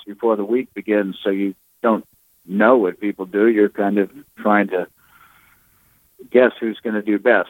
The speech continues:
So the playoffs do the same thing, but we do have playoffs, and they, they essentially use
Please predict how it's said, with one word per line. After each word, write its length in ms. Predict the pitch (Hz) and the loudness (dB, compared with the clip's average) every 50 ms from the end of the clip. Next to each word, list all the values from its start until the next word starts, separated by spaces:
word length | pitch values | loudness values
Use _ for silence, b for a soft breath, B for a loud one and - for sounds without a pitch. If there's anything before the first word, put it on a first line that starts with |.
| - | -2
So 120 | - 123 123 | -2 0 0
the 80 | 123 | 0
playoffs 500 | 123 - 170 165 156 147 135 123 - _ - | 0 2 4 6 6 6 4 2 -2 _ -10
do 80 | 131 | -10
the 120 | 117 113 - _ | -10 -10 -12 _
same 200 | - 123 113 110 | -10 -10 -10 -10
thing, 260 | - 113 104 92 90 - | -8 -8 -8 -8 -6 -6
but 160 | 123 123 120 _ _ | -6 -6 -6 _ _
we 160 | 147 143 143 - | -10 -10 -8 -4
do 200 | - 165 160 156 143 | -2 0 2 2 2
have 160 | 139 131 - _ | 0 -4 -8 _
playoffs, 580 | - 135 135 131 127 127 127 127 120 - _ - | -4 -2 0 2 2 2 2 2 0 -4 _ -10
and 140 | 117 113 113 | -12 -8 -8
they, 220 | 113 113 113 110 - _ _ _ _ - 175 - - | -6 -6 -6 -8 -10 _ _ _ _ -20 -16 -6 -2
they 140 | 156 147 | 0 0
essentially 540 | 139 - - - 170 160 143 - 139 131 127 | 0 -2 -2 -4 -4 -4 -4 -2 -2 -2 0
use 280 | 123 123 120 120 117 | 2 2 0 0 0